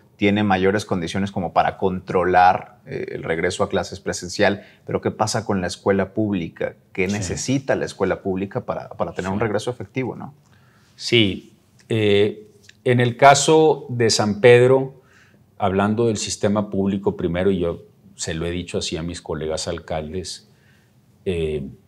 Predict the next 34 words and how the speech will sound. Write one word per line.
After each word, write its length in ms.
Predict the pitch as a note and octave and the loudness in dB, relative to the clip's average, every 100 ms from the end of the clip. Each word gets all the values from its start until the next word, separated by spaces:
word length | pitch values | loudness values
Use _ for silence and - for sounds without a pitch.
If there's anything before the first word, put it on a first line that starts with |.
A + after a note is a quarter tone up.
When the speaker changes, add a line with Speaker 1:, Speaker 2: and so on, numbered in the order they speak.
| - | -10
Speaker 2:
reconozco 1160 | - F#2+ - F#2+ G2+ A2 A2 - B2 A#2+ - _ _ _ _ _ | -2 -2 0 0 2 4 2 4 2 2 -6 _ _ _ _ _
que 140 | G#2+ | -4
tengo 840 | F#2 - F#2 G2 G2 G#2 G#2 G#2 F#2+ | -2 -2 -2 0 2 4 6 4 0
un 280 | - G2 | -4 -4
reto 360 | F#2+ F#2 F2 G2+ | -2 -2 -2 -4
más 220 | F#2 F2 | -4 -4
manejable 560 | F#2+ F2+ - D#2+ D#2+ D#2 | -6 -6 -6 -6 -6 -10
que 100 | - | -12
ustedes. 560 | - G3 E3+ F#2+ - _ _ | -8 -6 -6 -8 -16 _ _
Se 200 | - E2+ | -16 -12
lo, 300 | D2+ D2+ D2+ | -10 -10 -12
se 160 | - | -12
lo 80 | D#2+ | -10
decía 260 | D2+ - E2 | -10 -10 -10
Cristina 480 | - F2+ - E2+ E2+ | -10 -12 -10 -10 -8
Díaz, 460 | F2+ G2 D#2 - - | -4 -4 -4 -10 -20
"Yo 120 | - | -12
sé 220 | - - | -10 -10
que 140 | - G2 | -12 -14
<laughs> 220 | - - | -10 -10
la 140 | G2+ | -10
bronca 460 | - F#2+ F2+ F2 F2+ | -10 -12 -12 -14 -8
que 100 | G2 | -8
tú 140 | - E2+ | -8 -12
tienes 360 | F2+ F2 E2+ | -10 -10 -10
es 100 | E2 | -10
mucho 260 | G2 G2 G#2 | -10 -8 -8
mayor". 400 | F2+ C2+ C#2+ G1+ | -6 -4 -4 -4
Speaker 1:
Claro. 200 | - - | -10 -14
Speaker 2:
Y, 320 | F2+ F2 D#2+ | -12 -12 -12
y 100 | - | -12
desde 280 | F2 E2+ E2 | -10 -8 -6
ese 180 | F2 A2+ | -2 -2
reconocimiento, 1160 | G#2+ - A#2+ G2 - E2+ E2 E2+ E2 G2+ G2+ | -2 -2 -4 -6 -6 -8 -6 -6 -2 -2 -2